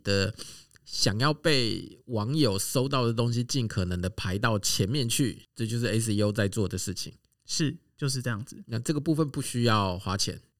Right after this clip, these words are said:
Speaker 2: 不能花钱。
Speaker 1: 不，不能花钱。
Speaker 2: 就是你没办法贿赂 Google 嘛，
Speaker 1: 嗯，嗯。
Speaker 2: 你没办法贿赂 Google 说，“哦，我今天给你一百万，帮我排在前面去。”就是
Speaker 1: 那他，
Speaker 2: Google 不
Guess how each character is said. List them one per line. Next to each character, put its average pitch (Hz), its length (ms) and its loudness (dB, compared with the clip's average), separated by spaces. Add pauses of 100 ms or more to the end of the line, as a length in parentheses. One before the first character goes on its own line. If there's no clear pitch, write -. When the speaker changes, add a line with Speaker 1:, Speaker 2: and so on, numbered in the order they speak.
Speaker 2:
不 247 140 4
能 127 180 6
花 117 280 -10
钱。 - 200 -6 (160)
Speaker 1:
不， 147 100 0
不 190 260 4
能 113 140 4
花 107 220 6
钱。 - 180 0
Speaker 2:
就 202 120 6
是 180 260 6
你 131 280 6
没 139 200 4
办 180 120 6
法 123 60 2
贿 143 220 4
赂 131 160 0
Google 113 380 -6
嘛， - 160 -14
Speaker 1:
嗯， 113 80 -2
嗯。 107 80 -4
Speaker 2:
你 - 40 2
没 135 40 4
办 143 160 0
法 131 60 0
贿 131 140 0
赂 127 140 0
Google 117 340 -4
说 - 220 -2
，“哦， 113 140 -6
我 117 40 -6
今 127 120 -4
天 127 80 -2
给 127 120 -4
你 110 100 -4
一 123 40 -2
百 - 200 -6
万， 110 200 -6
帮 117 160 -8
我 107 80 -6
排 - 220 -10
在 113 120 -6
前 113 200 -4
面 104 200 -8
去。” - 220 -8
就 123 140 -10
是 123 160 -6
Speaker 1:
那 123 100 2
他， 131 80 0
Speaker 2:
Google 135 220 0
不 123 80 -6